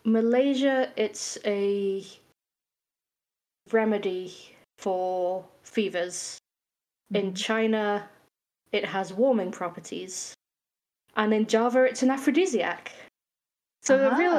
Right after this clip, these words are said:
Speaker 2: Ah.
Speaker 1: a real mix A real mix of properties, but, I mean, everything's an aphrodisiac somewhere is the thing that I've learned.
Speaker 2: Yes. <laughs>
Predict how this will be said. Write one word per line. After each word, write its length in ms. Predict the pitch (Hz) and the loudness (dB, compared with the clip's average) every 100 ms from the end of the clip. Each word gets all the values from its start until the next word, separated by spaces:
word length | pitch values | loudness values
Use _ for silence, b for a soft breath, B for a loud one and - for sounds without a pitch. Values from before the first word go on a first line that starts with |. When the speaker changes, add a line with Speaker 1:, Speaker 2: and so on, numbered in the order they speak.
| 233 | 4
Speaker 2:
Ah. 60 | |
Speaker 1:
a 40 | 285 | 4
real 200 | 381 349 | 4 4
mix 640 | 285 285 285 - - - - _ _ _ _ | 4 4 2 -2 -4 -6 -8 _ _ _ _
A 80 | 262 | -2
real 160 | 277 302 | 2 2
mix 300 | 269 247 214 | 2 2 -2
of 60 | 226 | -2
properties, 680 | 220 208 - 196 180 175 - | -4 -4 -8 -8 -6 -8 -4
but, 260 | 220 208 | 0 2
I 140 | 233 233 | 2 2
mean, 200 | 247 247 | 2 2
everything's 500 | 247 240 254 233 226 | 2 2 2 2 2
an 60 | |
aphrodisiac 560 | 208 220 220 202 202 - | 0 0 0 0 0 -2
somewhere 440 | - 196 180 175 175 | -2 -2 -2 -2 -4
is 140 | 180 | -6
the 80 | 190 | -6
thing 240 | 190 180 | -4 -4
that 120 | 180 - | -4 -4
I've 160 | 175 | -4
learned. 420 | 180 196 - - - _ _ - | -2 -4 -4 -14 -20 _ _ -8
Speaker 2:
Yes. 640 | 196 160 170 - - - | -4 -4 -6 -12 -16 -10
<laughs> 60 | - | -8